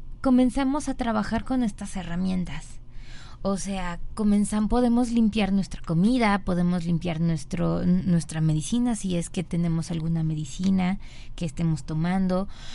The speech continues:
Comenzamos a trabajar con maestros ascendidos. De verdad tenemos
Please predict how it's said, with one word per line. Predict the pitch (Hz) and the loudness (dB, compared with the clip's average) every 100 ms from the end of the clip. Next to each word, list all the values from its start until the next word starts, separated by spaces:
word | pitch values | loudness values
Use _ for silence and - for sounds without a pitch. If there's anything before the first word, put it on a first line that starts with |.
| - - | -6 0
Comenzamos | 220 220 208 214 208 | 4 4 2 0 0
a | 208 | -2
trabajar | 190 190 196 202 | -4 -4 -4 -2
con | 214 208 | 0 2
maestros | 190 180 - 190 180 | 2 -2 -4 -4 -4
ascendidos. | 170 180 185 196 208 180 | -2 2 2 2 2 2
De | 190 202 | 4 4
verdad | 180 208 254 285 | 2 0 -2 -2
tenemos | 269 262 247 254 - | -2 0 0 -2 -6